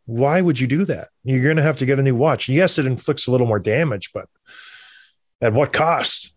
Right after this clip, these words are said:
How many watches do you own? You know what I mean? So, and then I always thought that was dirty. I remember in high school, or in, was it in middle school, grade eight, there was a big, it was a big deal. There was gonna be a fight after school,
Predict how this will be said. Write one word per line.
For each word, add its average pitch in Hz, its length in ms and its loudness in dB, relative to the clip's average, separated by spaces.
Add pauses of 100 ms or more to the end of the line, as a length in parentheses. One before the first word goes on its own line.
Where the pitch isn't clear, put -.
(120)
How 127 80 2
many 160 140 4
watches 139 420 2
do 127 80 2
you 131 140 4
own? 196 280 0 (140)
You 127 80 -2
know 127 80 2
what 131 80 4
I 131 40 2
mean? 165 300 0 (380)
So, 110 380 0 (340)
and 180 80 -2
then 220 80 2
I 214 60 4
always 175 240 2
thought 139 160 4
that 135 80 2
was 107 160 -2
dirty. 120 240 0
I - 20 2
remember 143 300 0
in 113 140 -4
high 131 200 -2
school, 123 300 -4
or 117 140 2
in, 139 120 0 (640)
was 143 320 -4
it 147 60 0
in 127 160 2
middle 147 220 4
school, 120 300 -2
grade 123 280 2
eight, 120 240 0 (840)
there 123 100 0
was 110 100 0
a 113 60 -2
big, 120 320 -2 (120)
it 151 80 0
was 123 140 2
a 117 60 0
big 117 260 0
deal. 110 360 4
There 107 100 2
was 104 120 -2
gonna 117 160 -2
be 113 100 -2
a 104 60 0
fight 110 360 -2
after 101 240 -4
school, - 480 -2